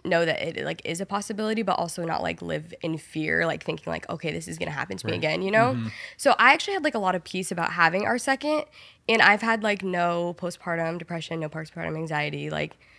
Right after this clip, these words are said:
Speaker 1: nothing. It's like a
Speaker 3: Wow.
Speaker 1: night and day experience.
Speaker 3: I had no idea about, like, you just mentioning postpartum depression, like, seeing your videos, seeing your TikToks and how, like, fun and silly you guys are, like, I would have never guessed.
Speaker 2: Yeah.
Speaker 3: Like, and I think that just goes to show that literally anybody can face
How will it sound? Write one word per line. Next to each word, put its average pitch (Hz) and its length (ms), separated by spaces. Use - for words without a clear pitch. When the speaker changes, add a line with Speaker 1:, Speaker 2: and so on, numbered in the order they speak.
Speaker 1:
nothing. - 260
It's 262 100
like 311 160
a - 20
Speaker 3:
Wow. 214 120
Speaker 1:
night 190 260
and 202 180
day 170 420
experience. - 840
Speaker 3:
I 185 160
had 233 100
no 156 200
idea 147 420
about, 131 420
like, 139 320
you 147 160
just 175 160
mentioning 143 320
postpartum 139 320
depression, 156 500
like, 135 240
seeing 185 320
your 180 100
videos, 151 380
seeing 165 160
your 160 80
TikToks 143 500
and 147 120
how, 143 180
like, 127 320
fun 139 320
and 147 100
silly 127 220
you 156 100
guys 165 240
are, 175 100
like, 151 200
I 151 100
would 226 80
have 180 80
never 156 380
guessed. 127 440
Speaker 2:
Yeah. 113 140
Speaker 3:
Like, 180 260
and 175 280
I 143 60
think 185 120
that 185 120
just 180 160
goes 147 180
to 156 80
show 135 300
that 127 260
literally 151 400
anybody 131 380
can 127 180
face - 540